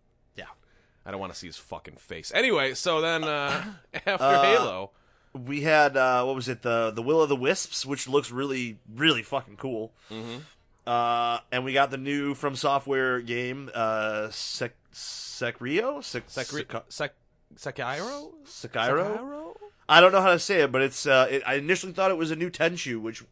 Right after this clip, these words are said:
Speaker 1: uh, would have made sense 'cause From Software, uh, published the original Tenchus. But, uh,
Speaker 2: Mm-hmm.
Speaker 1: no, this is a completely brand new game, and it
Speaker 2: Yeah.
Speaker 1: looks fucking awesome.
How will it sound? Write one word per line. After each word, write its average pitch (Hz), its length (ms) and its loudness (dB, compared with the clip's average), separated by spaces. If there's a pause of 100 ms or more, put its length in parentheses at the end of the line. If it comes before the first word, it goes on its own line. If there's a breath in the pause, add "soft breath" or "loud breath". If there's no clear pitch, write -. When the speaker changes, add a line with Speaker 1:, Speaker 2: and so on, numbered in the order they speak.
(120)
Speaker 1:
uh, 110 520 -6
would 120 220 -8
have 123 80 -8
made 117 220 -6
sense 120 280 -6
'cause 120 140 -16
From 110 240 -12
Software, 107 460 -8 (460 soft breath)
uh, 95 320 -4
published 113 600 -8
the 110 120 -10
original 104 280 -10
Tenchus. 113 480 -12
But, 117 180 0 (300 loud breath)
uh, 127 160 6
Speaker 2:
Mm-hmm. 131 80 2
Speaker 1:
no, 190 180 10
this 131 180 -4
is 127 180 -6
a 120 100 -4
completely 147 680 -4
brand 151 260 0
new 143 100 -4
game, 120 300 -2
and 101 120 -10
it 110 120 -8
Speaker 2:
Yeah. 117 200 -4
Speaker 1:
looks - 200 -2
fucking 110 340 -10
awesome. 117 320 -6